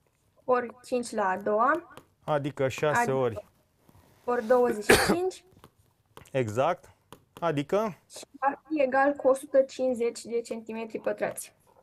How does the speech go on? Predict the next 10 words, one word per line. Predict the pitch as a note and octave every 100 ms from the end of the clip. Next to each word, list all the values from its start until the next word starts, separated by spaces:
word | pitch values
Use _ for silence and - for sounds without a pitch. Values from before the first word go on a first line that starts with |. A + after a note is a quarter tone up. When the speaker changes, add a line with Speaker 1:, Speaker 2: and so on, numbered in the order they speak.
| _ - - _
Speaker 2:
O | C3+ C3
sută | - - D3
cincizeci | - C#3 C3+ A2+ C3 A2+
de | A2 A#2 A#2+ - _ _ _ _
centimetri | - B2+ A#2+ A2+ A2+ A2 -
pătrați. | G#2+ A2+ G2+ F2 -
Foarte | - G#2 G2+ - G#2
bine. | F2+ F2+ E2 E2+ - _ _ _ _ _ _ _ _ _ _ _ _ _ _ _ _ _ _ _
Bun, | E3+ F3 A#2
volumul. | C3+ E3+ G3+ G3 D#3+ A#2 G#2 G2